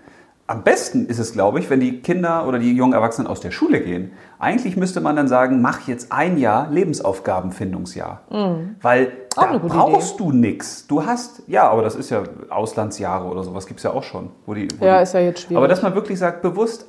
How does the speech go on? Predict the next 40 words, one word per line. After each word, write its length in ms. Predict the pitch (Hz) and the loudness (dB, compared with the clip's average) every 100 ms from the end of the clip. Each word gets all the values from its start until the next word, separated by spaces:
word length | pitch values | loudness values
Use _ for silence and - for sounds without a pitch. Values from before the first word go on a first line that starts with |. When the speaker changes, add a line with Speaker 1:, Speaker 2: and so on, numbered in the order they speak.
| - | -2
Speaker 1:
ein 320 | 196 226 226 | 0 0 -2
Jahr 200 | 208 180 | -2 -2
hast 200 | 185 - | -6 -8
du 40 | |
jetzt 360 | 165 165 - - | -12 -12 -14 -10
Zeit. 320 | 208 - - 466 | -6 -6 -2 4
Speaker 2:
Ja, 120 | 226 | 4
finde 180 | - 156 | 2 -4
ich 40 | - | 0
geil. 340 | 202 160 175 - _ _ _ _ _ _ _ | 0 0 -4 -14 _ _ _ _ _ _ _
Ah. 240 | 214 170 151 - _ _ - | 2 2 -6 -16 _ _ 2
Speaker 1:
Ja, 160 | 107 | 2
kriegst 280 | - 196 - | 2 -4 -4
du 40 | |
jetzt 120 | 110 104 | -6 -4
aber 140 | 95 | -6
nicht. 200 | 92 - | -6 -10
Speaker 2:
Entschuldigung. 380 | - 233 180 180 | -2 0 0 2
Speaker 1:
Du, 200 | 131 139 | 0 2
du 100 | 131 | 0
sagst 300 | 143 180 - | 0 0 0
mir 80 | 147 | -2
ein 40 | |
bisschen 200 | - 180 | -2 -8
zu 160 | - 147 | -8 -8
häufig 240 | 143 - | -8 -8
geil, 260 | 90 90 110 | -8 -8 -8
muss 140 | 147 | -12
ich 100 | 147 | -12
sagen. 160 | - - | -4 0
Speaker 2:
Einmal 400 | 233 285 226 233 | 2 2 2 2
habe 140 | 190 | 2
ich's 80 | 185 | -2
jetzt 180 | 175 - | -6 -2
gesagt. 340 | 160 170 165 196 - | 0 0 -4 -6 -10
Speaker 1:
<laughs> 60 | - - - - - - - - - _ - | -12 -20 -16 -16 -16 -20 -20 -20 -20 _ -2
Ne, 180 | 165 - | 2 2
aber 160 | 156 | 4
das, 240 | 185 247 - | 4 2 -2
das, 220 | 208 170 | -6 -6